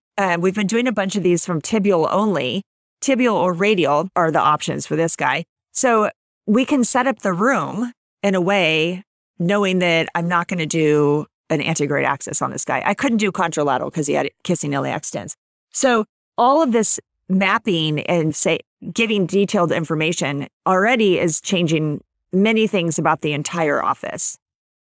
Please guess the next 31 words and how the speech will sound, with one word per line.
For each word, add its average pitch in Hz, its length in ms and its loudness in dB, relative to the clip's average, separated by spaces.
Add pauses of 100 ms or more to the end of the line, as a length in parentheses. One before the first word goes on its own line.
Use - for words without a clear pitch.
(120)
It, 202 160 2
it's 202 160 0 (100)
already 214 380 4
affected 170 400 -2
every 160 240 0
single 156 240 -2
person 147 340 -2
in 147 60 -4
our 147 180 0
office, 143 300 -2
from 151 100 -6
the 151 60 -4
front 170 240 -4
desk 165 300 -2
to 170 40 -4
the 160 80 -4
P 151 160 -2
A 139 200 0
to 151 100 -6
the 147 80 0
nurse 135 360 -2
to 143 120 0
the 113 100 -2
tech. 78 300 -4 (440)
And 180 200 0
then 214 420 0 (380)
what 175 180 2
Jill's 165 240 0
talking 160 300 -2
about 156 340 0
with 156 320 0